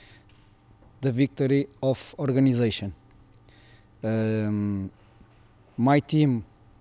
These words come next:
deserve this a hundred percent this victory. Uh, we were the be-, the better team on the pitch. We dominate almost, uh,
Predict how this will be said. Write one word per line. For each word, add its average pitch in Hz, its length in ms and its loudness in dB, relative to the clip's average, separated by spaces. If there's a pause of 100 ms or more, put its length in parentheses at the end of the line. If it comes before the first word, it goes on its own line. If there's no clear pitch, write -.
(640)
deserve 131 680 2 (1200)
this 123 480 -2
a - 80 -2
hundred 139 280 2
percent 131 640 -2
this 123 320 -4
victory. 156 460 -4 (1000)
Uh, 123 340 0
we 143 300 4
were 139 420 4 (340)
the 127 120 0
be-, 135 320 2
the 131 120 -2
better 139 280 2
team 131 400 0 (380)
on 156 140 -2
the 117 100 -2
pitch. - 480 -2 (680)
We 139 320 4
dominate 143 680 2 (640)
almost, 143 680 2 (840)
uh, 120 360 0